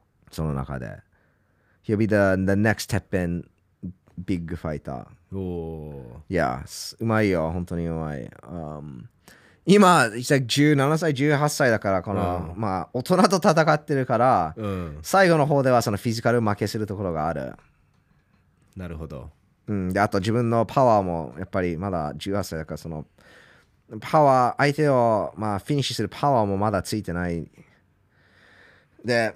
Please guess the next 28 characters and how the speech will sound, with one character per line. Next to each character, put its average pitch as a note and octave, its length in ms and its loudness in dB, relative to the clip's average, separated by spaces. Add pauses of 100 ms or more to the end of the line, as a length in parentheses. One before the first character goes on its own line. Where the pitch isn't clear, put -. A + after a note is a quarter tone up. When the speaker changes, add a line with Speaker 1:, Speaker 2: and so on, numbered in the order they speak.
Speaker 1:
那 D3+ 120 -2
須 D#3+ 60 -4
川 A3 140 4
天 G#3+ 160 4
心 F#3 160 2
は C3+ 80 2
こ D3 140 0
の、 C#3+ 280 2
確 E3 220 -4
か G#2 400 2
十 C3 220 0
八 C#3+ 80 0
歳 C3+ 120 0
の A#2 80 2
時、 A2+ 180 -4
も B2+ 180 0
う A2 40 -4
ケ D#3 180 -2
ー - 20 0
オ A2+ 60 -4
ー - 20 -8
取 G#2+ 120 -4
っ - 20 -16
て - 80 -12
た D#2+ 100 -8
で C#2+ 80 -8
し - 100 -12
ょ？ F#2 200 -8